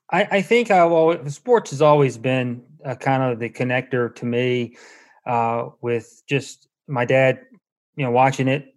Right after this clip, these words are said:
You know, you're sitting there watching it, and it's exciting. And, um, I don't know how it evolved, but it just became part of my life, and it, it was, became important.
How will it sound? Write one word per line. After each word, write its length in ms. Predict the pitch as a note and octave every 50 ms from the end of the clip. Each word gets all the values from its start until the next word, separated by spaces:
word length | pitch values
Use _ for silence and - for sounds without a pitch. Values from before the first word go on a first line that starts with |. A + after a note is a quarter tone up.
| _ _
You 80 | - B2+
know, 80 | A#2+ A#2+
you're 280 | A#2+ A#2+ A#2+ B2+ B2
sitting 260 | - - - D#3+ B2+
there 100 | C3 C3+
watching 400 | B2 A#2+ B2 A#2+ B2 B2 - C3
it, 240 | B2 A#2+ B2+ C3+ - -
and 320 | B2 A#2+ A#2+ A#2+ B2+ C3
it's 300 | C3+ C3+ B2+ A#2 - -
exciting. 580 | A2+ - - B2+ A#2+ A#2+ A#2+ A#2+ A#2+ A#2+ A#2+ A#2
And, 260 | A2+ A2+ A2+ A2 - - - _ _ _ _ _ _ -
um, 580 | B2 B2 A#2+ A#2+ A#2+ A#2+ A#2+ A#2+ A#2+ A2+ G#2+ - - -
I 120 | - B2+
don't 100 | C3+ C#3
know 120 | C3+ B2+
how 180 | A#2+ B2+ C3 B2
it 100 | A#2 A2+
evolved, 560 | A2+ G#2+ G#2+ A2+ A#2 A#2+ B2 B2 A#2+ A2+ G#2+
but 100 | G#2 A#2
it 60 | A2+
just 240 | G#2 G#2 C#3 C3+ -
became 720 | - B2+ B2 - C3+ B2+ B2+ B2 B2 A#2+ A2+ C3 C#3+ - _ _ _ _
part 240 | - - C#3 C#3 C#3+
of 80 | C3+ B2+
my 140 | B2 A#2+
life, 500 | A#2 A#2 A#2+ B2 B2+ B2 B2 B2 - - - _ - - _ _ -
and 180 | C3 A#2+ A#2 A#2
it, 160 | A2+ A2+ A#2 -
it 120 | B2 B2
was, 180 | A#2+ A#2+ A2 G#2
became 300 | - B2+ - C3+ C3+ B2+
important. 600 | A#2 - - - D#3+ D#3+ D#3+ C3+ A2+ G#2+ G2